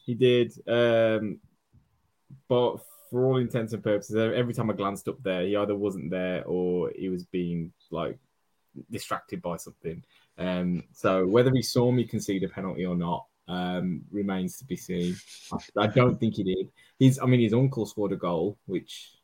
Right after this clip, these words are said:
is, is good for him. Um, but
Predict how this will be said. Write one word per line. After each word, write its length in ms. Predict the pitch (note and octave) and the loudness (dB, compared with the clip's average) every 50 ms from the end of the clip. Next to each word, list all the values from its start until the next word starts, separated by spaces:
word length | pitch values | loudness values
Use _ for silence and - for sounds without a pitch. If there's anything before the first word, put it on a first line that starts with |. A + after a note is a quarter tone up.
| _ _ _ - | _ _ _ -10
is, 160 | - F2+ F2 - | -10 -10 -8 -6
is 200 | - F#2+ F2 - | -8 -8 -8 -6
good 180 | - F#2+ F2 | -6 -6 -4
for 100 | - F#2 | -4 -4
him. 320 | F2 F2+ E2+ E2+ E2+ F#2+ - _ - - - - _ - - - | -4 -4 -2 -4 -4 -6 -8 _ -20 -20 -20 -20 _ -20 -10 -4
Um, 500 | - F#2+ G2 F#2+ F#2 F#2 F#2 F#2 F#2 - _ _ _ _ _ _ _ _ | 0 2 2 2 2 2 2 0 0 -2 _ _ _ _ _ _ _ _
but 440 | - G#2+ G2 G2 G2 F#2+ F2 - - | 2 4 4 6 4 2 2 -2 -6